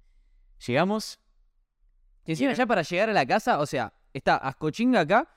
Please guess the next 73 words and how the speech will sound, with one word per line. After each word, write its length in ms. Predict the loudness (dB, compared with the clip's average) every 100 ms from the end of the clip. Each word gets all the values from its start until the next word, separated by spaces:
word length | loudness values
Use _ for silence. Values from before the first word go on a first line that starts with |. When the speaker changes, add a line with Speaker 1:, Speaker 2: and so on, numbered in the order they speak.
| _
Speaker 2:
y 140 | -2
La 160 | 2 2
Cañada, 440 | 0 0 2 2
que 100 | 2
es 40 | 0
donde 160 | -2 -2
está 200 | 0 0
Borja, 440 | 0 0 -2 -2 -4 _
tenés 180 | -4 -4
que 120 | -2
ir 60 | -4
subiendo 340 | 0 0 0
por 120 | -2
un 100 | -4
camino 340 | -2 -2 0 0
de 80 | -2
piedras 460 | 0 2 2 0
en 120 | -6 -6
una 180 | -2
montaña. 480 | -2 -4 -2 0 0
Speaker 1:
Era 140 | 2 0
literalmente 540 | 2 2 2 2 2
ir 100 | 2
a 60 | 2
ver 140 | 2
al 120 | 2
maestro 320 | 0 -2 -2
Yoda 340 | -4 0 2 2
en 60 |
el 100 | 2
medio 180 | 0 0
de 60 | 0
la 100 | 0
montaña. 460 | 0 0 -2 -4 -6
Speaker 2:
En 140 | -6 -4
el 60 |
Speaker 1:
Tipo, 120 | -2
Speaker 2:
medio. 140 | -2 0
Speaker 1:
ir 80 | 2
a 80 |
ver 120 | 2 2
a 100 | 2
Buda 360 | 2 2 2
en 100 | 2
el 80 | 0
medio 160 | 0 0
del 100 | 0
Himalaya, 420 | 0 -2 -2 -4
¿viste? 140 | -4
Speaker 2:
Era 100 | -2
el 60 | -2
maestro 340 | -2 -2 -4
Karin 360 | 0 0 2 2
ahí 180 | 0 0
con 320 | -2 -4 -6
Speaker 1:
<laughs> 0 |
Speaker 2:
Goku, 340 | -6 -2 -2
¿viste? 340 | -2 -4 -4 -6
Speaker 1:
Sí, 140 | _ -4
Speaker 2:
Y, 20 |
Speaker 1:
sí. 340 | -2 -2 -4 -6
Speaker 2:
y 120 | -8
frenamos 520 | -4 0 0 0 -2
en 80 | -2
un 100 | -2
momento 420 | 0 0 0 0
porque 300 | -2 -6 -6 -4
era 180 | -2
tan 220 | 0 0 0
lindo 280 | -2 0
el 80 | 0
paisaje 460 | 0 0 0 -2 -4
que 320 | -4 -6 -8